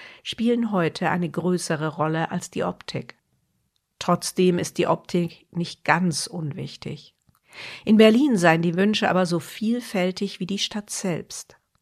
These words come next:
Nur rund sechs Prozent der potenziellen Spender werden tatsächlich in das Programm aufgenommen. Das liegt unter anderem an der Qualität der Spermien, die weltweit abnimmt.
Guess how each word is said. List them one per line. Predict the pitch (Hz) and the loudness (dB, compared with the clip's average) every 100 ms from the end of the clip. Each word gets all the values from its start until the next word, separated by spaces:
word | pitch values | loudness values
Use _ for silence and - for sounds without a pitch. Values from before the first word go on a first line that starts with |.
| _ _ - - - - | _ _ -20 -20 -8 2
Nur | 240 | 6
rund | 233 220 | 6 6
sechs | 175 185 202 - | 4 2 -2 -8
Prozent | - - - - 175 180 - | -4 -4 -2 -2 0 -2 -4
der | 180 | -6
potenziellen | - 175 - 170 - 170 160 | -4 -4 -4 -4 -2 -2 0
Spender | 160 - 170 165 170 180 | -2 -2 -2 0 0 0
werden | 170 170 208 | 0 0 -2
tatsächlich | - - 180 180 - 143 - 170 175 - | -4 -4 -4 -2 -4 -4 -4 -6 -6 -6
in | 180 | -4
das | 180 - | -4 -4
Programm | - 180 185 190 | -4 -2 -2 -2
aufgenommen. | - 196 185 - 147 135 143 143 160 _ _ _ _ _ _ _ _ _ - - - - | 0 0 -2 -6 -4 -4 -4 -8 -12 _ _ _ _ _ _ _ _ _ -20 -20 -12 -2
Das | 226 226 | -2 2
liegt | 269 302 - | 0 -2 -2
unter | 196 190 - | -2 2 2
anderem | 165 180 185 185 185 170 | 2 2 2 2 0 0
an | 165 | -2
der | 165 | -2
Qualität | 160 - 160 160 - 190 190 - | -4 -4 -4 -4 -4 -6 -4 -6
der | 156 | -4
Spermien, | - - 165 151 175 175 180 180 185 | -4 -2 -2 -2 0 0 0 0 -2
die | 180 156 | -2 0
weltweit | 156 160 175 185 - | -2 -2 -2 -2 -4
abnimmt. | 180 - 156 139 214 - | -6 -4 -4 -6 -10 -20